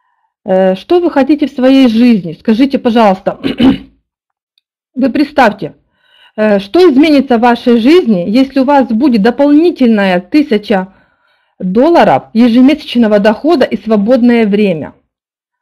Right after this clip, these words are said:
Пожалуйста, поделитесь, что бы вы сделали, если бы сейчас уже на данный момент у вас б-, была дополнительная тысяча долларов к, к тому доходу, что вы имеете, да, вот,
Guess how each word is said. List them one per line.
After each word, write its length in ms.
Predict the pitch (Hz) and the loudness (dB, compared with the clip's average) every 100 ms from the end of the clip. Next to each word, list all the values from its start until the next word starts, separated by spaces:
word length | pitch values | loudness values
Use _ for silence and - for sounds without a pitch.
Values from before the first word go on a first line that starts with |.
| _ - | _ -6
Пожалуйста, 500 | 233 294 233 - 196 | 0 2 2 -2 -2
поделитесь, 680 | 226 226 269 370 269 190 - | -2 -2 0 0 0 -4 -8
что 280 | - 370 302 | -4 -2 0
бы 120 | 269 | 0
вы 160 | 254 | 0
сделали, 400 | 220 277 415 254 | 0 0 2 2
если 240 | 254 269 269 | 2 0 0
бы 160 | 233 | 0
сейчас 460 | 254 311 302 240 220 | 0 -2 0 0 0
уже 180 | 220 240 | 0 0
на 100 | 240 | 0
данный 320 | 220 240 220 | 0 2 2
момент 460 | 220 233 339 427 415 | 0 0 -2 -4 -6
у 60 | 214 | -4
вас 180 | 247 240 | -2 -2
б-, 220 | 220 226 233 | -4 -6 -6
была 260 | 285 330 233 | -2 0 0
дополнительная 580 | 226 254 269 269 240 208 | 0 2 2 2 0 -2
тысяча 300 | 254 220 226 | -4 -4 -2
долларов 360 | 277 247 196 196 | 0 0 0 -6
к, 100 | 208 | -4
к 60 | |
тому 180 | 262 262 | 0 0
доходу, 320 | 220 220 226 202 | 0 -2 -4 -4
что 140 | 226 | -4
вы 140 | 202 220 | -2 0
имеете, 400 | 381 453 277 160 | 0 -2 -2 -4
да, 220 | 240 339 - - - _ - | -6 -6 -16 -20 -20 _ -10
вот, 440 | 202 240 185 - | -2 0 0 -2